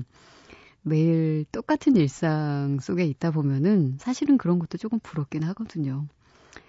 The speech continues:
일도 잘 마치고 또 즐거운 여행길이었으면 좋겠네요.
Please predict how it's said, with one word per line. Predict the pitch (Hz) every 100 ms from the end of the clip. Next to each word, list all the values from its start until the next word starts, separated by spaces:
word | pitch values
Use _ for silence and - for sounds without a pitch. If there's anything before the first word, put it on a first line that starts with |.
| - - _ _ _ _ _ _
일도 | 185 190 185
잘 | 196 170 196
마치고 | 170 147 - - 151 127 -
또 | 165
즐거운 | - 175 175 170 170 165 160 -
여행길이었으면 | 151 190 180 - 151 143 147 139 - 156 143
좋겠네요. | - 175 139 131 139